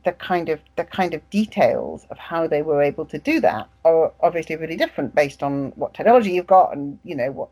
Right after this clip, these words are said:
what sort of, what jobs you have to do in order to survive and that kind of thing. So that sort of history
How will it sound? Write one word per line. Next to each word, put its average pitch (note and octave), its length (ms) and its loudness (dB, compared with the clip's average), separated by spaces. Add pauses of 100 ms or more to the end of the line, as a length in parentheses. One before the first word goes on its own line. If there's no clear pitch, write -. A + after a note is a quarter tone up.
(120)
what - 260 -8
sort - 260 -10
of, C#3+ 140 -8 (180)
what - 180 -6
jobs F#3+ 300 4
you G3+ 80 -2
have F#3+ 180 -8
to - 80 -20
do F3+ 220 -2
in F3+ 80 -4
order D#3+ 220 -6
to E3 120 -18
survive E3 480 -8
and E3 120 -10
that - 180 -10
kind E3 240 -10
of D3 60 -12
thing. - 160 2
So - 140 -4
that - 300 -2
sort - 140 2
of - 60 -6
history - 520 -16